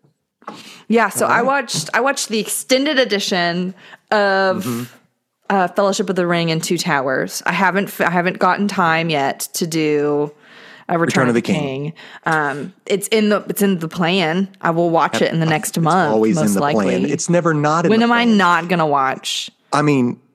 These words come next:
Speaker 1: the original Lord of the Rings
Speaker 2: <laughs>
Speaker 1: trilogy?
Speaker 2: I'll even watch it with flipping commercials.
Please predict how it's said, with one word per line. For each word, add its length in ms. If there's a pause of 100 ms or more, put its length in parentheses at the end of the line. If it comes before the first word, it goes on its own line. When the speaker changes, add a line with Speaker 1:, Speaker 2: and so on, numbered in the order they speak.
(120)
Speaker 1:
the 200
original 460
Lord 180
of 60
the 80
Rings 360
Speaker 2:
<laughs> 20
Speaker 1:
trilogy? 500
Speaker 2:
I'll 180
even 280
watch 320
it 180
with 180
flipping 460
commercials. 920